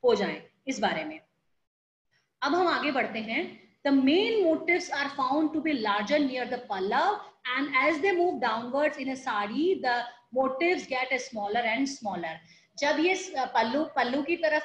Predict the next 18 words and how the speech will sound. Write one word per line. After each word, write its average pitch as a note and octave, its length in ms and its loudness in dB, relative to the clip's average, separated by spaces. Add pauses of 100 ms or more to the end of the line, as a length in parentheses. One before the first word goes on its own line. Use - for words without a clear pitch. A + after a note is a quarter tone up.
तो E4+ 60 -4
बहुत D4 380 -2
मोटे A3+ 320 -2
बड़े A3 240 -2
बड़े B3+ 200 -2
दिखेंगे D#4 580 -2 (260)
और C#4+ 100 2
साड़ी C4+ 300 2
के E4 120 2
बीच C#4+ 320 0
वाले E4+ 200 4
हिस्से C#4+ 380 -4
में C#4+ 140 0
अपेक्षाकृत B3+ 680 -2
छोटे C4 280 -4
होते A3+ 300 -6
होते A3+ 480 -6
ये A4 120 -2